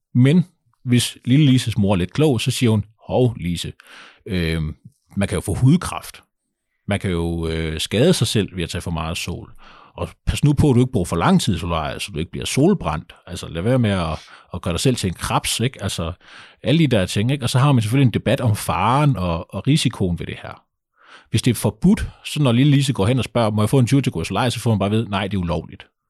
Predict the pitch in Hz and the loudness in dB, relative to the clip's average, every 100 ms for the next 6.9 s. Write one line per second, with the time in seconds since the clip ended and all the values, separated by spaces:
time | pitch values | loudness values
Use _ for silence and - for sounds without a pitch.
0 | _ _ _ _ _ - 110 170 82 113 | _ _ _ _ _ -10 0 0 2 0
1 | 147 95 - 87 87 - 87 85 82 85 | 2 0 -2 -6 -6 -4 -4 -4 -6 -8
2 | - 147 160 110 - 104 117 95 82 107 | -4 0 2 0 0 0 0 -2 -2 -2
3 | 98 98 95 131 110 - - - 71 - | -4 -4 -2 0 -2 -4 -10 -14 -16 -18
4 | _ _ _ - - - - - 117 175 | _ _ _ -20 -20 -20 -12 -4 2 4
5 | 160 - 143 180 127 87 98 156 - 92 | 4 4 0 2 0 2 2 2 2 2
6 | 135 104 117 90 82 190 160 - | 2 2 -2 -2 -2 -2 -2 -8